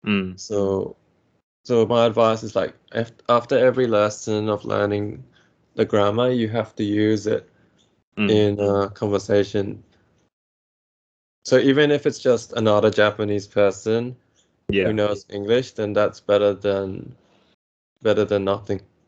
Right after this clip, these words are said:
Speaker 1: Mm.
Speaker 2: Right?
Speaker 1: Mm. Okay, I see. Yeah, I agree with you. Yeah, makes sense. So, yeah, thank you for sharing your great idea today as well.
Speaker 2: Yeah,
Speaker 1: So,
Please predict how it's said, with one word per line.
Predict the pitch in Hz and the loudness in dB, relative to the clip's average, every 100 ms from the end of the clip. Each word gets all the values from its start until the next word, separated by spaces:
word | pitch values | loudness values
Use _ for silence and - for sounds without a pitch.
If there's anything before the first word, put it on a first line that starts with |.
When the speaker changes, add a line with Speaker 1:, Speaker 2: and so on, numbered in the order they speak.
| _ _ _ _ _ _ 95 | _ _ _ _ _ _ -8
Speaker 1:
Mm. | 92 | -4
Speaker 2:
Right? | 92 87 | -4 -6
Speaker 1:
Mm. | 82 92 92 90 85 - _ _ _ _ _ _ _ _ | -14 -18 -20 -20 -20 -20 _ _ _ _ _ _ _ _
Okay, | 101 - 87 78 _ 80 | -6 -2 -4 -4 _ -14
I | |
see. | 82 - - - _ _ _ _ _ _ _ _ _ _ - | -12 -12 -16 -18 _ _ _ _ _ _ _ _ _ _ 2
Yeah, | 98 87 76 | 4 4 -2
I | 98 98 | -4 -2
agree | 92 80 | -2 -6
with | 76 | -8
you. | 57 - - | -14 -14 -4
Yeah, | 92 | -2
makes | 85 82 - | -2 -6 -10
sense. | 85 80 - _ _ _ _ _ _ _ _ _ _ _ | -12 -12 -16 _ _ _ _ _ _ _ _ _ _ _
So, | - 104 98 92 - _ _ _ _ _ _ _ _ _ - | -4 0 0 -2 -10 _ _ _ _ _ _ _ _ _ 2
yeah, | 123 101 73 - | 4 4 2 -6
thank | 127 123 | -4 -2
you | 110 98 - | -4 -6 -8
for | 95 90 85 85 | -4 -2 -4 -6
sharing | - 95 87 85 82 | -4 0 0 0 -2
your | 78 85 78 | -2 -2 -2
great | 80 78 76 | -2 -2 -2
idea | 78 78 78 73 | -4 -2 -4 -6
today | - 73 73 | -8 -6 -6
as | - - | -6 -10
well. | 62 50 - _ _ _ _ _ _ _ | -8 -8 -10 _ _ _ _ _ _ _
Speaker 2:
Yeah, | 147 | 0
Speaker 1:
So, | 92 85 | 2 0